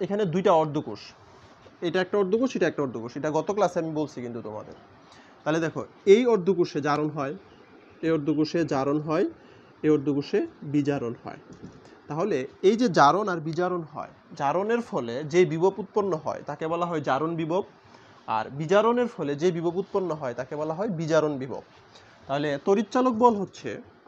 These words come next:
এই জারণের বিভব এবং এই বিজারণ বিভব, এই দুইটার যোগফল, ঠিক আছে? তাহলে এই দুইটার যোগফলই হচ্ছে মূলত আসলে এখানে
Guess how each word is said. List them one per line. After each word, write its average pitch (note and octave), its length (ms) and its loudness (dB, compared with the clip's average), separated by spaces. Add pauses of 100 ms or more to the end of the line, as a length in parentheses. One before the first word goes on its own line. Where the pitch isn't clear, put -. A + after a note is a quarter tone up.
(500)
এই D3 240 2
জারণের G#3 720 2 (720)
বিভব F3 360 6 (220)
এবং D3+ 280 -2
এই D3+ 60 2
বিজারণ F#3 480 2
বিভব, B2 340 -2
এই E3+ 100 4
দুইটার F3 340 4 (360)
যোগফল, D3+ 440 -6 (640)
ঠিক A3 120 0
আছে? - 180 -2 (500)
তাহলে D#3 140 0
এই D#3+ 60 0
দুইটার F3+ 320 0
যোগফলই A3 460 0
হচ্ছে A3+ 240 -2
মূলত A3 280 -2
আসলে A3+ 340 -2
এখানে A#3 300 0